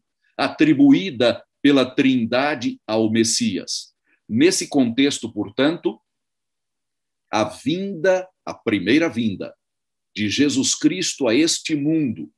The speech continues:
como Deus encarnado, de natureza totalmente divina e, ao mesmo tempo,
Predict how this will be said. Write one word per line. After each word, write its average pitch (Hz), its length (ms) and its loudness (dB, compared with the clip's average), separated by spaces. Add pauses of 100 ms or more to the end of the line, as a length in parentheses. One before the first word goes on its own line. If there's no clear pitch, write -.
(320)
como 110 380 -2
Deus 175 840 2 (680)
encarnado, 110 880 -2 (520)
de 120 140 2
natureza 160 960 2 (480)
totalmente 170 680 2
divina 139 500 0
e, 110 100 2
ao 117 160 2
mesmo 135 420 2
tempo, 156 480 -4